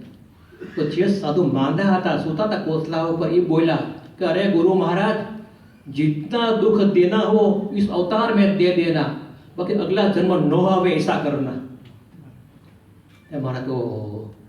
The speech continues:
કેટલા બળિયા સાધુ છે કે આટલું દુઃખ છે તો આટલા કેફમાં વાત કરે છે." પછી મહારાજ બોલ્યા કે એ સાધુના પ્રારબ્ધમાં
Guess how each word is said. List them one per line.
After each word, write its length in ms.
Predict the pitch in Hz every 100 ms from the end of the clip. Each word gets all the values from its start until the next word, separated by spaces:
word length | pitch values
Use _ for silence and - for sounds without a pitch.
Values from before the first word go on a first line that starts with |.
| -
કેટલા 240 | 147 170
બળિયા 460 | 202 135 139 147 160
સાધુ 400 | - 123 127 131
છે 140 | 123
કે 120 | 113 - - - - - _ _ _ -
આટલું 460 | 139 139 180 160 -
દુઃખ 240 | 160 -
છે 220 | - 190 202
તો 60 |
આટલા 280 | - 190 190
કેફમાં 640 | - 165 160 180 202 196
વાત 280 | 185 190 190
કરે 220 | 185 185
છે." 420 | 185 202 190 - - - - - - - -
પછી 200 | - 196
મહારાજ 440 | 202 165 170 170 151
બોલ્યા 260 | 160 143 - - - - - - -
કે 80 |
એ 180 | 160 214
સાધુના 840 | - 180 165 165 175 180 170 170 151
પ્રારબ્ધમાં 1000 | 143 165 165 165 160 160 180 185 -